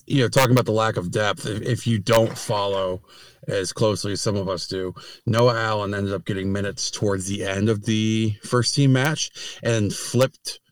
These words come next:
the script the next night and was starting down for Inter Miami two against N Y C F C two. So, I mean, if that doesn't prove to you that we have a depth issue,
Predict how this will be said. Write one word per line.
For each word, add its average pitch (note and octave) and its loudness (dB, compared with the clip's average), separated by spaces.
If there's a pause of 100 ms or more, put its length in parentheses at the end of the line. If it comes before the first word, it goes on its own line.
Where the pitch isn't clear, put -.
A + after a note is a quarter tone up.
the G#2 -4
script - 0 (640)
the G#2+ -2
next A#2 0
night G#2+ -2
and G#2 -2
was G2+ -2
starting G#2 0
down G2+ -2 (360)
for G#2+ 2
Inter A#2+ 2
Miami G#2 0
two G#2 -2
against G2+ -4
N A#2 0
Y G2+ -2
C G2+ -4
F F#2+ -4
C F#2 -6 (120)
two. F2+ -6 (580)
So, G#2+ -2
I A2 -2
mean, A2 0
if G2 -4
that B2+ 2
doesn't E3+ 2
prove B2 0
to G#2+ 0
you A2 0
that G2 -4
we G#2 -2
have G#2 -2
a G2+ -6
depth G2+ -4
issue, C3+ 0